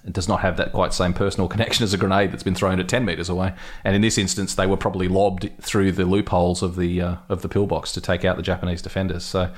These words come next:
ju-, an extraordinary place. And then, uh, you can see the foxholes along the, uh, sort of along the southern slope as well, where the Americans dug in facing the jungle so that the Japanese couldn't attack them from that side. And basically, the Americans dug in and then, and then pressed on. And at this point, though, they were in a bit of trouble, the Americans, because they'd been fighting for the best part of a day.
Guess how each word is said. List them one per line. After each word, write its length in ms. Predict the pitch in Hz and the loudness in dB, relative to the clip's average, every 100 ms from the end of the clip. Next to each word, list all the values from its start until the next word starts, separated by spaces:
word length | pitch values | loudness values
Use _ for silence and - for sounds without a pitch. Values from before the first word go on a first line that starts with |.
| - - - - | -14 -12 -12 -4
ju-, 100 | - | 0
an 80 | 113 | 0
extraordinary 400 | 110 147 104 87 | 2 2 0 0
place. 340 | - 87 87 98 | -4 -4 -2 0
And 100 | 87 | 2
then, 200 | 87 87 | 2 0
uh, 140 | 87 | 0
you 80 | 98 | 2
can 100 | 98 | 2
see 240 | 95 110 95 | 2 2 2
the 140 | 92 | 0
foxholes 800 | 87 107 - - 92 92 90 90 | 0 -2 -2 0 2 2 2 0
along 260 | 90 92 | 0 2
the, 240 | 90 87 87 | 2 0 0
uh, 320 | 87 82 80 | 0 -2 -4
sort 180 | - 95 | -4 -2
of 60 | |
along 220 | 90 90 87 | 0 0 0
the 60 | |
southern 420 | - 90 90 87 | 0 0 2 0
slope 320 | 87 95 87 87 | 0 0 -2 -2
as 100 | 90 | -2
well, 180 | 90 | -2
where 120 | 90 87 | 0 -2
the 80 | |
Americans 360 | 90 92 90 87 | -2 -2 -2 -4
dug 220 | - 90 | 0 0
in 200 | 90 92 | 2 0
facing 340 | 90 92 90 90 | 2 0 0 -4
the 80 | 87 | 0
jungle 400 | 104 110 107 104 | 2 2 2 0
so 160 | - | 0
that 160 | 90 - | -2 -2
the 220 | 90 87 - | -6 -6 -4
Japanese 380 | 95 92 92 87 | -4 -2 -2 -2
couldn't 200 | 98 90 | -2 -2
attack 300 | 87 90 - | -2 -4 -2
them 80 | 90 | -6
from 140 | - | -4
that 160 | 87 - | -6 -4
side. 260 | 95 98 - - - - - - - - | -2 -2 -6 -18 -18 -18 -20 -20 -20 -4
And 80 | 98 | 2
basically, 260 | 120 101 | 2 2
the 60 | 92 | 2
Americans 260 | 101 92 90 | 2 2 2
dug 220 | 95 98 | 2 2
in 120 | 98 | 2
and 120 | 92 | 2
then, 160 | 95 92 | 2 4
and 120 | 95 | 2
then 140 | 95 | 2
pressed 240 | 90 98 - | 0 0 2
on. 180 | 120 101 | 2 2
And 140 | 104 | 0
at 160 | 101 127 | 0 0
this 140 | 147 | 0
point, 240 | - 196 | 2 2
though, 100 | 165 | 4
they 100 | 131 | 4
were 80 | 123 | 4
in 60 | 117 | 4
a 40 | |
bit 120 | 113 | 2
of 60 | 95 | 0
trouble, 280 | - 98 104 | 0 0 0
the 60 | |
Americans, 420 | 90 87 90 101 123 | 2 0 0 -2 -2
because 300 | 101 107 98 | -2 0 0
they'd 140 | 101 | 0
been 100 | 98 | 0
fighting 320 | - 113 143 | 2 2 2
for 120 | - | 0
the 60 | 98 | 0
best 200 | 90 - | 0 2
part 160 | 95 87 | 0 0
of 60 | |
a 40 | 82 | 0
day. 460 | 87 90 82 85 | 0 2 0 -4